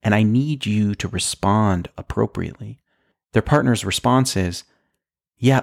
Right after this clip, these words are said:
but I'm in pain and I need you to respond appropriately." Sooner or later, if you love someone, you will find yourself in one of these conversations. And when you do, I want you to recognize it.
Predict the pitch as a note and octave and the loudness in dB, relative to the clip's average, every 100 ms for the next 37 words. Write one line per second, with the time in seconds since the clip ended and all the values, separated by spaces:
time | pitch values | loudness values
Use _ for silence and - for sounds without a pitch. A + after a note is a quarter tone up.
0 | - A#2 A2+ C#3 - B2 D3+ F3+ B2 F2 | -2 -2 2 2 4 4 6 6 4 2
1 | F2 - - _ _ _ - G2+ G#2 A#2+ | -4 -10 -18 _ _ _ -4 0 4 4
2 | C3 C3 C#3 B2+ B2+ D3 G3+ F#3+ A2+ - | 4 4 2 -2 -8 -6 -4 -2 -2 -4
3 | F2 F2 - - C#2+ - - _ - - | -10 -10 -10 -10 -12 -14 -20 _ -20 -16
4 | - - - - - - _ _ _ _ | -14 -14 -18 -18 -20 -20 _ _ _ _
5 | _ _ - - D#3+ G3 G#3+ F3+ B2 A2+ | _ _ -10 2 4 4 4 4 2 2
6 | F#2+ F#2 - - B2+ D3+ C#3 A#2 A#2 F2 | 0 -4 -6 -2 0 2 2 2 0 -4
7 | F2 E2 F#2 A2 _ _ _ - G#2+ A2+ | -4 -6 -8 -12 _ _ _ -2 2 4
8 | A2+ G#2+ G#2 - G2 F#2+ F#2 F2+ D#2+ F2 | 4 2 0 2 2 2 0 -2 -2 -2
9 | - F2+ F2+ F2+ F2+ F2+ - F#2 G2 - | -2 -2 0 0 -2 -6 -8 -8 -8 -10
10 | - - - - - _ _ _ _ _ | -10 -12 -18 -20 -20 _ _ _ _ _
11 | _ G2+ A#2+ F3 G#3+ G#3+ - E3 G#2 E2+ | _ -2 2 2 2 0 2 2 2 0
12 | F#2+ _ _ _ - C3+ F3+ A3+ A#3+ F3 | -6 _ _ _ -4 0 2 4 4 4
13 | D#3 F#2+ A2 C3 - F2+ E2 - - | 2 4 2 0 -6 -8 -10 -12 -18